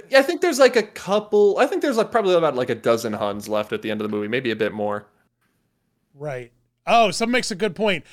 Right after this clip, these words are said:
Speaker 2: How many, how many Raja deaths is Jasmine complicit in? She has, she does have a killer pet.
Speaker 1: That's true. I, I think
Speaker 2: <coughs>
Speaker 1: it tries to,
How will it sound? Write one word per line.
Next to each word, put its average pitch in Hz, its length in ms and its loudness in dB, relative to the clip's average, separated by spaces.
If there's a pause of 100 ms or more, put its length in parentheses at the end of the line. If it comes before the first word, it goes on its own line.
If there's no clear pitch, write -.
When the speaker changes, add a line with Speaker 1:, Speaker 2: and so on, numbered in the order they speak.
(100)
Speaker 2:
How 233 160 0
many, 262 520 0 (920)
how 262 260 -2
many 240 240 0
Raja 170 720 2
deaths 139 600 -4 (340)
is 190 220 -4
Jasmine 180 420 0
complicit 170 540 -4
in? 123 260 -10 (240)
She - 140 -2
has, 220 260 0
she - 160 -6
does 233 180 0
have 269 140 0
a 165 80 -4
killer 233 540 0
pet. 147 480 -6 (760)
Speaker 1:
That's - 220 -2
true. 208 520 4
I, 143 320 2
I 175 40 6
think 226 280 -2
Speaker 2:
<coughs> - 60 -4
Speaker 1:
it 165 380 -2
tries 202 300 2
to, 202 100 4